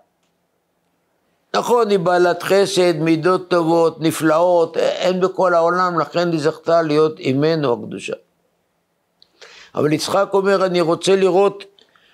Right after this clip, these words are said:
אם היא מצליחה להוריד את השכינה לתחתונים." להוריד את השכינה. אם יהיה ענן, מה לאוהל? אם הנר ידלק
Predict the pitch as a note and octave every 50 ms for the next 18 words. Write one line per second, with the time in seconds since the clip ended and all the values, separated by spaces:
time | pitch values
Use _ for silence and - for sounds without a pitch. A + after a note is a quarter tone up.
0 | _ _ _ _ _ _ _ _ _ _ D#3 F3 F#3 F#3+ G3+ G3 F#3 F#3 F3+ -
1 | - E3 E3+ E3+ E3 D#3+ F3 F3+ F3+ F3 E3+ E3 E3+ F#3+ F3+ E3 E3+ - - D#3+
2 | D#3 - C#3+ C#3 D3 D#3 D#3+ D#3+ E3 D#3+ D3+ C#3 - - C#3+ C#3+ - - - C3+
3 | C#3+ D3 D3+ B2 F#2 - - _ _ _ _ _ _ _ _ _ _ _ _ _
4 | _ _ _ _ _ _ _ - - B2+ C3+ C#3 D3+ E3 D#3+ - - D#3+ - -
5 | - C#3 C#3 C#3 D3 C3 - - _ _ _ _ _ _ _ _ _ _ _ _
6 | _ _ _ _ _ _ _ _ _ _ _ _ _ _ _ _ _ _ _ _
7 | _ _ - C#3+ D#3 D#3+ E3 E3+ E3+ D#3+ D#3+ D#3+ E3 F3 F3+ F#3 F3+ D#3+ C3 -
8 | - - _ _ _ _ _ _ _ _ _ _ _ _ - A#2+ B2 B2+ B2+ C3+
9 | C#3 D#3+ E3+ E3 A#2 F#2+ - - _ _ _ _ _ _ _ _ _ _ _ _
10 | _ _ _ _ _ _ _ _ _ _ - C3 D3 D3+ D3+ D3+ D#3 E3 F3 F3
11 | D#3 E3 D3+ D3 E3 F3 F3